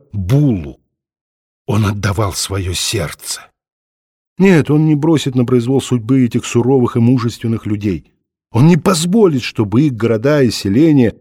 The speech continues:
грабили суланцы. В этом городке, напоминающем ему родную Нурсию, он создаст сенат.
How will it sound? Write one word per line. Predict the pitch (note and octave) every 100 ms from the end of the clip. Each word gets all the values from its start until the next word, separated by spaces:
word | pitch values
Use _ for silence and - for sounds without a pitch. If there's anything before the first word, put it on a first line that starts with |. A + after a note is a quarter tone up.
| _ -
грабили | F2+ G#2 B2+ B2 A#2 A2+
суланцы. | - G#2+ A2 A#2+ A#2 - E2+ - _ _ _ _ _ _ _ _ _
В | D2 C#3
этом | D3+ C#3+ C#3
городке, | B2+ B2+ A#2+ - E3 B2 - _
напоминающем | E2+ F#2 F#2 G#2+ A#2 G2+ G#2
ему | G2+ G2
родную | F2+ D#2+ A2 A2+ G2
Нурсию, | G#2+ C#3 G#2+ - F#2 C#2 _ _ _ _
он | E3 D#3
создаст | - A#2+ E2+ A2+ A2+ - - _
сенат. | - - F#2+ F2 - -